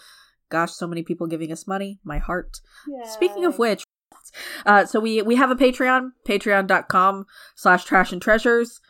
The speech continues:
Speaker 1: Uh, every little bit helps us keep the lights on, helps us acquire rarer media, and we really appreciate folks' contributions.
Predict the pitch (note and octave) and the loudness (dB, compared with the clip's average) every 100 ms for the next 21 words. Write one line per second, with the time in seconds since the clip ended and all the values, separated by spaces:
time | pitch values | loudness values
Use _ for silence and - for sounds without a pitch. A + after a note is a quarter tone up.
0 | _ _ _ - E3+ - - F#3+ G3 G3 | _ _ _ -12 -10 -6 -4 -2 0 0
1 | F#3+ F#3 F#3+ F3+ _ _ _ - _ - | 0 2 2 2 _ _ _ -20 _ -4
2 | G#3+ F#3+ G3+ F#3 - G3+ A3 B3 B3 A#3 | -2 0 0 0 -2 -2 2 2 2 2
3 | B3 G#3+ G#3+ G#3 F#3 F3+ F3 F3+ E3+ E3+ | 2 0 -2 -4 -2 2 4 4 2 0
4 | E3+ E3 F#3+ G3+ F#3+ F#3+ F#3 - - _ | 0 -2 -4 -2 2 2 0 -4 -20 _
5 | - F3 F3 F3+ F3 E3+ - E3 F3 E3 | -12 -8 -6 -2 0 -2 -4 -8 -8 -8
6 | E3 E3 - - D#3+ - - D#3+ E3+ D#3 | -4 -4 -4 -8 -10 -8 -8 -8 -8 -4
7 | D#3+ D#3+ D3+ D3+ | -4 -4 -12 -14